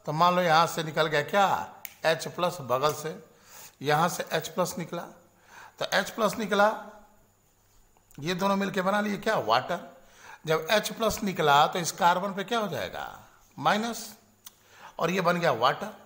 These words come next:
डिहाइड्रेशन हो गया ना। तो डिहाइड्रेशन हो गया,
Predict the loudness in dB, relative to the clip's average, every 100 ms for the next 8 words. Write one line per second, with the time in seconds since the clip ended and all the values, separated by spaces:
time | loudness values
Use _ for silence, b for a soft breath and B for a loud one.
0 | -20 -12 -6 -4 -4 -4 -10 -10 -10 -10
1 | -10 -14 -18 _ _ _ _ _ _ _
2 | _ -6 -4 -8 -18 _ _ _ _ b
3 | b b b _ -6 0 2 2 0 0
4 | 0 2 0